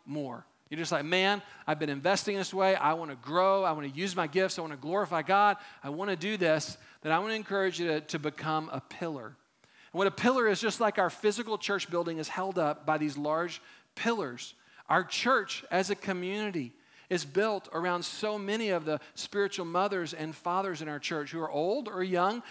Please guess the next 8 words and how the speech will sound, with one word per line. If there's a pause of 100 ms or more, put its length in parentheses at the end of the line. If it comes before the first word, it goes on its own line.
(180)
but
they
just, (220)
they're
pillars (340)
in
the
house.